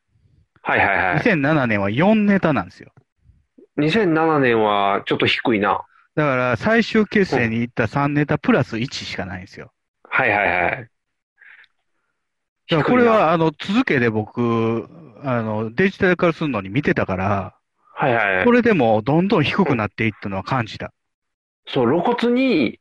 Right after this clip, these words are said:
Speaker 1: もう二千六年も低かったし。
Speaker 2: 二千五は三本や。
Speaker 1: そうそうそう、二千五も低いな。
Speaker 2: ああ。ああ。
Speaker 1: なんか、あ-、明らかに、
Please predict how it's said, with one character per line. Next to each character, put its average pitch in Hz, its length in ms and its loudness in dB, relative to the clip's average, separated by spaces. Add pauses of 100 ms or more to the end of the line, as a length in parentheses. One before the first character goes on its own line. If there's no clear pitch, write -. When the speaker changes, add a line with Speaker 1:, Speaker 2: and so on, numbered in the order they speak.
(120)
Speaker 1:
も 165 220 2
う 165 40 2
二 190 160 0
千 233 220 2
六 208 260 0
年 151 180 2
も 101 100 2
低 120 340 -4
か - 160 0
っ - 120 -6
た 104 140 -4
し。 240 340 0
Speaker 2:
二 190 60 4
千 165 320 0
五 262 320 4
は 240 120 4
三 113 280 -2
本 123 200 2
や。 98 180 -2 (500)
Speaker 1:
そ 156 160 -2
う 120 40 0
そ 127 120 0
う 104 40 -2
そ 113 100 0
う、 120 40 2
二 185 120 2
千 214 200 2
五 202 260 2
も 151 140 2
低 113 320 -2
い 98 60 2
な。 104 80 2
Speaker 2:
あ 95 160 -2
あ。 104 60 -6
あ 101 280 -6
あ。 - 60 -20 (380)
Speaker 1:
な 185 100 0
ん 165 40 0
か、 - 400 0 (100)
あ-、 226 220 0
明 262 100 2
ら 262 100 2
か 254 200 0
に、 247 460 0